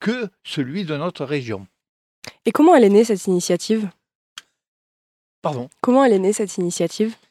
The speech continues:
Speaker 1: Bien, cette initiative nous est, euh, parue, euh, si vous voulez, contrainte, euh,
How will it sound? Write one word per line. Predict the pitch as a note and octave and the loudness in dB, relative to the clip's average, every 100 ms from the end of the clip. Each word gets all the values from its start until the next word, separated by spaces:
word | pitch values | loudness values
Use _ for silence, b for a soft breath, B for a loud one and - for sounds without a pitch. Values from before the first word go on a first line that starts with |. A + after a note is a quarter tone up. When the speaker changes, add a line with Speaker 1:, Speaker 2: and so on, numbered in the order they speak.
| B2 B - | -20 B -2
Speaker 1:
Bien, | F#3 | 0
cette | G3 G#3+ G#3 | 0 -4 -2
initiative | F#3+ F#3 F3 D3+ - G#3+ G3+ | -2 -2 -2 -4 -4 -6 -4
nous | E3+ D3+ C#3 | -4 -2 0
est, | D#3 C#3+ C3+ B2+ D#3+ B _ - | 2 2 -2 -4 -8 B _ -16
euh, | C3 - | -16 -2
parue, | F3 B2+ F3 E3 D#3 C3+ A#2+ - _ _ - | 0 2 0 0 0 0 -2 -8 _ _ -4
euh, | C3+ D3 C3 C3 - | 2 4 4 0 -6
si | - - | -10 -8
vous | A#2+ | -4
voulez, | C#3 C3+ - _ _ _ _ _ _ | -2 -2 -2 _ _ _ _ _ _
contrainte, | E3+ E3 D#3 D#3+ - | -2 0 -2 -4 -4
euh, | - | -18